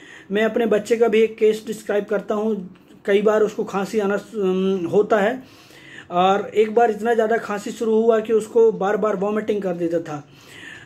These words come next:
अ, इनिशियली मैंने कुछ मेडिसिन दी और खांसी जैसे ही लेटता था, खांसी आना शुरू हो जाती थी और इतना ज़्यादा खांसी कि वॉमिटिंग कर देता था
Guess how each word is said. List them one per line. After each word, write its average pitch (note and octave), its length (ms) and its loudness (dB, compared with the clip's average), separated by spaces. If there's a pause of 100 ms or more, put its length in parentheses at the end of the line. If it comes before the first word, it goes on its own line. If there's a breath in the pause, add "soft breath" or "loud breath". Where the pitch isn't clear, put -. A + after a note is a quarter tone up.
(120)
अ, E3+ 100 -6
इनिशियली G#3+ 600 2
मैंने A3+ 580 -2
कुछ G#3+ 220 -6
मेडिसिन G#3 420 -2
दी A#3 260 -2
और F#3 560 0 (340)
खांसी G#3 300 0
जैसे F#3+ 360 2
ही B3 40 0
लेटता A#3+ 300 6
था, B3+ 360 -6 (840)
खांसी G3 260 2
आना G#3+ 260 2
शुरू G#3+ 200 0
हो F#3 100 2
जाती D#3 260 -4
थी C#3+ 260 -14 (120)
और F#3+ 380 0
इतना B3 280 2
ज़्यादा A3 260 2
खांसी G#3 340 -8
कि A#3+ 100 -2
वॉमिटिंग G#3 560 -2
कर G#3+ 140 -2
देता A3 260 0
था A#3 200 -2